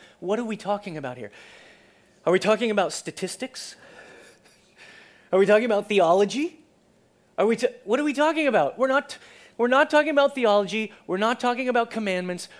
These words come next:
We're not talking about statistics and what God has done. We're talking about knowing him intimately. Knowing him intimately. And if you look at the or-, origin of this word, it's epignosis,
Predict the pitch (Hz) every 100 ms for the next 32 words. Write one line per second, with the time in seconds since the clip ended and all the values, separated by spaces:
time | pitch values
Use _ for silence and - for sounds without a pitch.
0 | - 175 180 190 208 214 226 226 214 208
1 | - 220 208 190 - 175 - 165 160 165
2 | 170 160 165 160 160 143 180 147 110 -
3 | _ _ _ _ 165 160 185 196 202 175
4 | 147 139 135 - - 143 175 214 147 123
5 | 131 120 120 _ 190 196 - 120 - 127
6 | _ _ _ _ _ _ _ _ _ _
7 | _ _ _ _ _ _ _ _ - 185
8 | 233 262 247 180 180 202 233 202 156 160
9 | 151 185 208 277 247 - 185 - 190 220
10 | 202 220 180 180 180 247 180 151 - 214
11 | 214 180 196 202 160 139